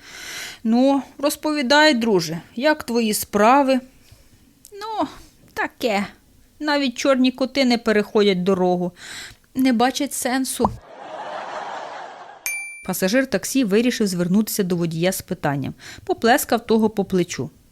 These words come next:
Водій дико скрикнув і втратив керування. Таксі мало не врізалось в автобус, вилетіло на тротуар і зупинилося за сантиметр від вітрини магазину. На секунду в машині запанувала тиша,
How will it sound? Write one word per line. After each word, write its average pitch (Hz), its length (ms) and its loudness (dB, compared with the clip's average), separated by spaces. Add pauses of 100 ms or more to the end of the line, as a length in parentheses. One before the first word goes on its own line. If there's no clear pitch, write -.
(300)
Водій 202 340 2
дико 190 320 2
скрикнув 226 580 0
і 240 60 -2
втратив 196 440 -2
керування. 170 640 0 (440)
Таксі - 380 -2
мало 208 320 4
не 190 140 2
врізалось 190 480 2
в 185 60 0
автобус, 170 580 0 (220)
вилетіло 208 460 2
на 180 120 0
тротуар 185 580 0
і 190 60 -2
зупинилося 202 720 0
за 175 120 -4
сантиметр 180 640 0
від 175 200 0
вітрини 185 420 2
магазину. 165 640 0 (500)
На 175 60 -4
секунду 233 580 0
в 196 40 0
машині 190 460 0
запанувала 170 640 0
тиша, 143 460 -6